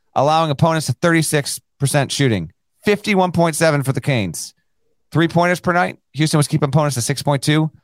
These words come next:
The U had eleven triples and shot forty-four percent from three.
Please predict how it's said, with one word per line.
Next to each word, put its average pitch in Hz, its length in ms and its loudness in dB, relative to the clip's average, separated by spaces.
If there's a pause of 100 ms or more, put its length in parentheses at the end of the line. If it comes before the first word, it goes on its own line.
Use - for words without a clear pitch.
(180)
The 127 120 2
U 127 420 2
had 123 180 0
eleven 131 380 0
triples 110 680 -2 (300)
and 110 120 -6
shot 120 220 0
forty-four 135 440 0
percent 113 320 -4
from 92 120 -10
three. 92 440 0